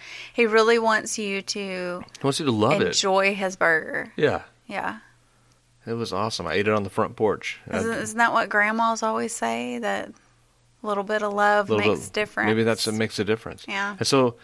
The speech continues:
Speaker 2: if people say, "Well, I, I went down there and, uh, you know, I, d-, I didn't think it was the greatest hamburger I'd ever had in my life," I'll be like, "Well, you know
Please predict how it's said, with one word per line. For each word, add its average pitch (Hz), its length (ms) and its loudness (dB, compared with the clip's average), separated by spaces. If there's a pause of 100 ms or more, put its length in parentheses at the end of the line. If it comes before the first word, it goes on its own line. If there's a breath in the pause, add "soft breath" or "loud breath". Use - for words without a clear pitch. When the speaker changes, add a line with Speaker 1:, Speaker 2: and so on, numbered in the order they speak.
(160 soft breath)
Speaker 2:
if 120 120 -2
people 143 220 2
say, 117 200 4
"Well, 131 180 2
I, 254 140 4
I 269 100 0
went 294 180 -4
down 101 240 0
there 101 340 0
and, 104 280 -2
uh, 92 240 -4
you 131 100 -4
know, 143 100 -2
I, 170 60 -2
d-, - 160 -8
I 80 100 -8
didn't 247 140 -6
think 170 120 -6
it 123 40 -4
was 110 120 -6
the 104 60 -8
greatest 92 300 -4
hamburger 92 320 -4
I'd 87 60 -2
ever 87 160 -4
had 87 100 -6
in 90 60 -10
my 82 80 -4
life," 80 360 -4 (560 loud breath)
I'll 95 80 -8
be 98 60 -4
like, 90 240 -4
"Well, 113 340 -4
you 104 100 -6
know 95 260 -4